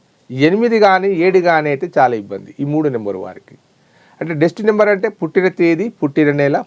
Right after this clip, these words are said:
పుట్టిన సంవత్సరం మొత్తాన్ని కూడుకుంటే వస్తుంది అది. రెండు సంఖ్యల డిజిట్ వచ్చినా కానీ అది ఒక సంఖ్యగా మార్చుకోవాలి. అది ఎనిమిది అయిందనుకోండి,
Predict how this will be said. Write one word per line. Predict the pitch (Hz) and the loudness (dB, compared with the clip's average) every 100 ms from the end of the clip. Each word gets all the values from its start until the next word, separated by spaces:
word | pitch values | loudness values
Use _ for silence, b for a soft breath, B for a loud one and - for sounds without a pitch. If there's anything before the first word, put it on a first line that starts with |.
| - | -6
పుట్టిన | 139 139 | -4 -4
సంవత్సరం | 131 127 117 110 110 | -2 -4 -4 -8 -8
మొత్తాన్ని | 139 147 226 220 208 | -8 0 2 2 0
కూడుకుంటే | 196 165 156 147 139 | -4 -4 -4 -6 -4
వస్తుంది | 220 143 139 143 107 | -2 -2 -2 -8 -8
అది. | 95 - _ b b b - | -10 -12 _ b b b -2
రెండు | 165 202 | 2 2
సంఖ్యల | 226 233 196 180 | 2 2 2 0
డిజిట్ | 160 190 190 | 0 0 0
వచ్చినా | 160 156 147 | -2 0 2
కానీ | 135 143 | 2 2
అది | 220 | 0
ఒక | 185 156 | -2 -2
సంఖ్యగా | 147 135 139 151 | -4 -4 -6 -4
మార్చుకోవాలి. | 156 110 - - - - _ _ _ _ _ _ _ _ | -2 -2 -4 -14 -12 -14 _ _ _ _ _ _ _ _
అది | 147 175 151 | -4 -2 0
ఎనిమిది | 147 226 233 | 0 0 2
అయిందనుకోండి, | 202 175 156 123 110 101 104 | 2 2 -4 -6 -10 -12 -14